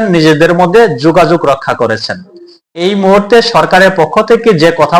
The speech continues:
বলা হচ্ছে, দুটি অ্যাপস বন্ধ করে দেওয়া হবে, দেখা যাবে এই দুটি অ্যাপস বন্ধ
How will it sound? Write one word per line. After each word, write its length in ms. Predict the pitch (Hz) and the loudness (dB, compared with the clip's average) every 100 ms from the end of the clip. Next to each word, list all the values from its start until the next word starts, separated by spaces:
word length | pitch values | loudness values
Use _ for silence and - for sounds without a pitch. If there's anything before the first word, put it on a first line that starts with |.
| 185 | 2
বলা 160 | 190 143 | 2 4
হচ্ছে, 300 | 156 202 196 196 - - _ 123 | 2 0 -4 -6 -10 -20 _ -8
দুটি 240 | 147 156 190 | -6 -2 0
অ্যাপস 240 | 147 160 - 123 | 2 0 -2 -2
বন্ধ 200 | 123 143 170 | 0 0 2
করে 120 | 202 202 | 2 4
দেওয়া 180 | 208 196 | 4 4
হবে, 180 | 196 202 208 - - _ 123 | 2 0 -4 -12 -20 _ -4
দেখা 300 | 160 233 233 226 | -2 2 2 2
যাবে 200 | 233 208 160 | 2 4 2
এই 80 | 151 | 2
দুটি 200 | 160 208 165 | -2 -2 0
অ্যাপস 240 | 156 170 - 127 | 0 0 -2 0
বন্ধ 180 | 143 | 2